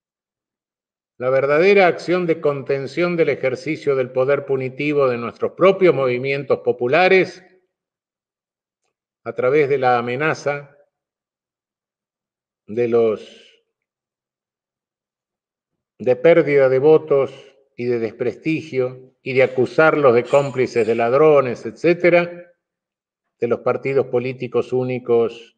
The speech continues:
de los medios de comunicación monopólicos. Y se ha permitido la criminalización de nuestros líderes y de nuestros dirigentes mediante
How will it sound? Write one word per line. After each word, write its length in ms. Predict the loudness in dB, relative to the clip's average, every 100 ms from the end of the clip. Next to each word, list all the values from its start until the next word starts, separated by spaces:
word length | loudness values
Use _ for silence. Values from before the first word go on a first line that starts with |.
| _
de 180 | -8 -6
los 140 | -6
medios 280 | -6 -4 -2
de 120 | -4
comunicación 600 | -6 -8 -6 -8 -6 -6
monopólicos. 760 | -4 -6 -6 -10 -10 _ _ _ _ _ _ _ _ _ _ _ _ _ _ _ _ _ _ _ _ _ _ _ _ _ _ _ -14
Y 100 | 0
se 160 | 4
ha 140 | 4 4
permitido 680 | 4 2 2 2 4 4
la 140 | 2 0
criminalización 1120 | -2 -4 -4 -4 -2 -4 0 2 2 0 0
de 120 | 0
nuestros 360 | -2 -2 -2
líderes 540 | 0 0 4 2 2 -2
y 40 |
de 120 | -4
nuestros 340 | -4 -4 -4 -4
dirigentes 840 | -4 -4 -2 -4 0 0 -2 -6 _ _ _ _ _ _ _ _ _ _ _ _ _ _ _ -8
mediante 840 | 0 2 2 0 0 2 0 -6